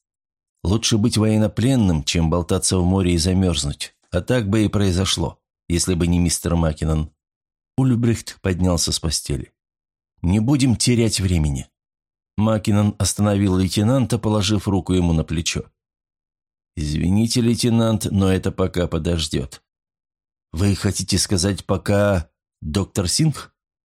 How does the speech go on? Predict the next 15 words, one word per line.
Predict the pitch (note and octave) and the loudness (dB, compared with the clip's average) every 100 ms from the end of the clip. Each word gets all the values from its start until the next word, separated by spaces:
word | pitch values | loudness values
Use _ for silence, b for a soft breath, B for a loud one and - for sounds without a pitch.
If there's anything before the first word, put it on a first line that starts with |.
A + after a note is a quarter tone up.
| _ _ _ _ _ | _ _ _ _ _
"Вряд | - D#2+ G2+ C3+ B2+ | -8 -2 0 0 0
ли | C#3+ | 0
это | - B2 B2 | 0 0 2
ему | A#2 A#2+ | 2 2
понравится, | G#2+ G#2+ G#2+ G#2 F#2 - E2+ | 2 0 2 2 0 0 0
если | D#2+ - | 0 0
не | E2+ E2+ | 0 0
сказать | - E2+ E2 - | 0 -2 -2 0
иначе. | F2 D2+ - - _ _ _ _ _ _ - | 0 -2 -4 -10 _ _ _ _ _ _ -6
А | |
потом, | E2 F#2+ F#2+ G#2+ G#2 - | -2 -2 0 0 0 -2
сейчас | - G2 F#2 G2+ F2+ | -2 0 0 0 -2
шторм, | - A#2 D2+ C2+ _ _ _ - | -2 -2 -2 -6 _ _ _ -6
видимость | E2+ B2+ B2 A#2 - G#2+ | -2 0 0 0 0 0
нулевая, | A2 A2+ A2 D#2 - | 2 2 2 0 -4